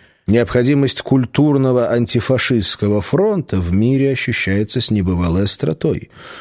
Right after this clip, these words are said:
Московских процессов ещё не было, террор не разгулялся в полную силу, симпатизировать С С С Р модно. Такие симпатии высказывают Жид, ещё к нам не съездивший,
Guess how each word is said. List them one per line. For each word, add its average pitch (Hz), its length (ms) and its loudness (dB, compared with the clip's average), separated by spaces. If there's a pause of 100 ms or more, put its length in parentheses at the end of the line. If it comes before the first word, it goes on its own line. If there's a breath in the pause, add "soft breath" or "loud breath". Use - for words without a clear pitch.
(240 loud breath)
Московских 135 580 2
процессов 143 500 0
ещё 98 280 0
не 104 200 2
было, 127 380 0 (240 loud breath)
террор 147 520 2
не 110 140 2
разгулялся 98 800 0
в - 60 -20
полную 127 420 2
силу, 131 500 2 (240 loud breath)
симпатизировать 104 880 0
С 104 160 -2
С - 140 -4
С - 160 -2
Р 117 160 0
модно. 92 680 0 (320 loud breath)
Такие 107 280 0
симпатии 104 540 0
высказывают 90 840 0
Жид, 95 600 -2 (300 soft breath)
ещё 101 280 -2
к - 100 -10
нам 107 180 2
не 110 100 2
съездивший, 98 800 0